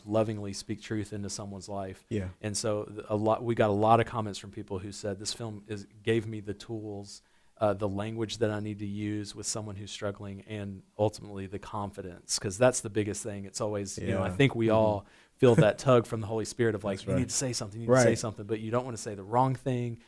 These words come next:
Speaker 1: and you wanna do it in a loving way. And so I, I really hope and pray that this film is a, is a tool for people, and it gives them confidence to be able to speak truth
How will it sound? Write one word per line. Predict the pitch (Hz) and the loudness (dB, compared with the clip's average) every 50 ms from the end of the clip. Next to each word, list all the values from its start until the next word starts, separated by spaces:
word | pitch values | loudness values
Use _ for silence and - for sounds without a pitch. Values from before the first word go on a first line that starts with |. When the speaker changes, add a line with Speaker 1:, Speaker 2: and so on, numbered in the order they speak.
| _ _ _ _ | _ _ _ _
Speaker 1:
and | - 117 113 | -2 0 0
you | 113 120 | 0 0
wanna | 127 127 117 | 0 0 0
do | 110 123 120 | 2 2 0
it | 110 | 0
in | 110 | 0
a | 110 | -2
loving | 104 107 107 104 107 104 | 0 0 0 -2 -2 -6
way. | 104 107 107 104 104 104 | -4 -4 -4 -4 -4 -6
And | 104 101 101 | -6 -8 -10
so | - - 107 101 101 101 101 - | -8 -6 -6 -4 -6 -6 -8 -8
I, | 104 101 101 - _ - 101 | -10 -10 -12 -12 _ -14 -14
I | 98 92 - - - | -12 -12 -14 -14 -12
really | 113 113 120 139 147 147 139 123 | -8 0 4 6 6 8 8 6
hope | 104 95 113 113 110 117 | 4 2 -2 -4 -4 -6
and | 110 101 | -8 -6
pray | - 113 107 104 | -4 -2 -2 -2
that | 104 101 104 | -4 -6 -8
this | 107 92 - | -8 -8 -8
film | - - 110 107 104 101 101 | -6 -6 -6 -6 -6 -8 -10
is | 101 98 101 107 | -10 -10 -10 -10
a, | 104 107 | -10 -10
is | - 104 101 104 | -8 -10 -10 -10
a | 101 | -12
tool | - - 110 107 101 | -14 -14 -12 -12 -12
for | - - 98 | -14 -16 -16
people, | - - 107 101 - 104 98 | -12 -12 -12 -10 -10 -10 -10
and | 98 101 | -12 -12
it | - 117 | -14 -10
gives | 113 117 107 98 98 | -6 -6 -6 -6 -6
them | 107 98 98 | -12 -14 -14
confidence | - 101 101 98 - 104 101 98 - - | -14 -14 -14 -14 -14 -14 -16 -16 -16 -16
to | - - | -12 -8
be | 107 101 | -6 -6
able | 101 95 92 | -6 -6 -6
to | 98 92 | -10 -12
speak | - - - 117 104 104 - | -12 -12 -8 -8 -8 -8 -8
truth | - - 107 95 95 - _ | -12 -8 -8 -8 -10 -10 _